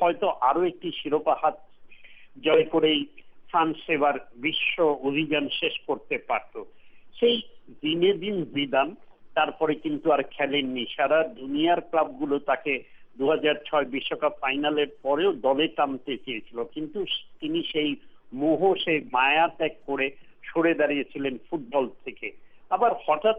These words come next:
করেই তিনি রাফায়েল বেনিতেজকে যখন বাদ দিয়ে দিল অফর্মের জন্য রিয়াল মাদ্রিদ, তখন কিন্তু একদম অপ্রত্যাশিতভাবে রিয়াল মাদ্রিদ দুনিয়ার সেরা ক্লাবের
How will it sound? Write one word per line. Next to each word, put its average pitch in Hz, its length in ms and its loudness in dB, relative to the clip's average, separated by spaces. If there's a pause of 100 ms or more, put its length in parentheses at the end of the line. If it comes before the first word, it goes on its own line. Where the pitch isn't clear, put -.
(120)
করেই 233 280 2
তিনি 170 420 -2 (280)
রাফায়েল 151 400 2
বেনিতেজকে 185 840 0
যখন 196 440 0 (640)
বাদ 147 460 0
দিয়ে 190 200 4
দিল 170 220 4 (280)
অফর্মের 156 840 2
জন্য 147 300 0
রিয়াল 147 340 0
মাদ্রিদ, 139 560 0
তখন 180 320 -4
কিন্তু 190 500 -6 (400)
একদম 220 580 2 (180)
অপ্রত্যাশিতভাবে 190 1300 4
রিয়াল 156 340 4
মাদ্রিদ 156 520 0
দুনিয়ার 143 340 0 (120)
সেরা 147 200 2
ক্লাবের 139 360 2